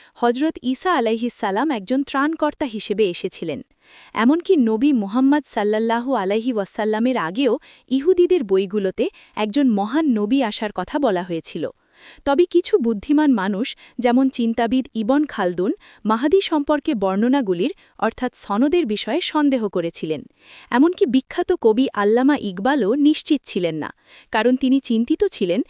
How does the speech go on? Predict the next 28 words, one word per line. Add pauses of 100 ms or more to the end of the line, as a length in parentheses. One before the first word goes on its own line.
(200)
যে
কেবল
একজন
ত্রাণকর্তার
অপেক্ষায়
থাকা
মুসলমানদের (320)
নিজেদের
জন্য
লড়াই
করা
বন্ধ
করে
দিতে
পারে। (540)
তবুও
সুন্নি
এবং
শিয়া (100)
উভয়
মুসলমানদের
জন্যই (320)
ইমাম
মাহাদি
সম্পর্কে
বর্ণনাগুলি (300)
প্রায়
সব